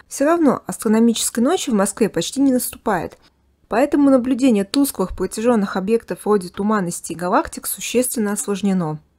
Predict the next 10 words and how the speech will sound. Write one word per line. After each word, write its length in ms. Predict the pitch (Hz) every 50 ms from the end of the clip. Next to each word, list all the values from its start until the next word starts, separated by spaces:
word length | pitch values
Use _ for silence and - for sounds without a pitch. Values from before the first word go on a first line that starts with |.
| _ _ _ _ _ _ _ _ _ -
Но 100 | 240 285
несмотря 500 | 339 339 320 - 294 294 285 302 269 208
на 120 | 190 185
такое 320 | 170 202 - - - 226 190
положение 600 | - - 170 175 202 226 247 220 190 180 165 151
дел, 300 | 180 240 302 381 403 - -
наблюдением 680 | - 202 185 - 190 175 160 196 240 285 311 302 269 240
в 80 | 233
июне 300 | 240 233 240 240 226 226
быть. 400 | 208 170 185 175 160 - - -